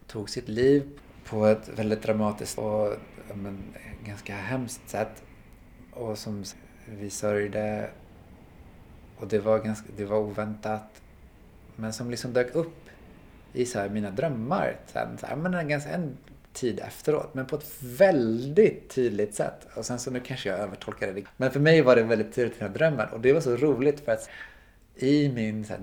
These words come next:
dialog, jag bara, "Men, men du är ju död." Varpå hon svarade, "Nej, men knasboll, jag är inte död."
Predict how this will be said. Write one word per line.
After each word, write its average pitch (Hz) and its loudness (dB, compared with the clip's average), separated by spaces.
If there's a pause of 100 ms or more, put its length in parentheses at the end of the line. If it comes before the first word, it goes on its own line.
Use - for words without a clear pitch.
dialog, 113 0
jag 117 -6
bara, 98 -8
"Men, 120 -10 (280)
men 113 -8
du 98 -6
är 135 -2
ju 180 -2 (140)
död." - -4 (280)
Varpå 120 -8
hon 98 -12
svarade, - -8 (220)
"Nej, - -20 (100)
men - -8 (440)
knasboll, 135 -6
jag 165 2
är 117 -6
inte 135 -10
död." 131 -2